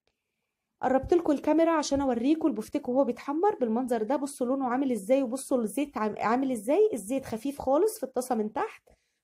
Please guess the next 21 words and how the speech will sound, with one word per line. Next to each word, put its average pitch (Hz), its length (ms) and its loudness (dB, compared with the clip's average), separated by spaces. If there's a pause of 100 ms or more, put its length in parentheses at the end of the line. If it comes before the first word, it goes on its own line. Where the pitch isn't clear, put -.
(120)
وادي 240 320 2
قطع 247 280 -2
البفتيك 220 440 -4
الذهبي 233 420 0
معانا 220 300 0
الجميله 220 480 0
جدا 262 380 -4
بعد 240 220 0
ما 220 120 0
قليناها، 269 540 -2 (500)
حاجه 247 260 -2
كده 240 260 0
جميله 233 420 0
جميله 233 360 0
جدا. 254 380 -4 (2750)
وطبعا 277 360 2
خلصت 247 460 -2
بقى 233 160 2
القلي 240 340 -2
بتاعي 262 440 0 (280)
وجهزت 226 600 0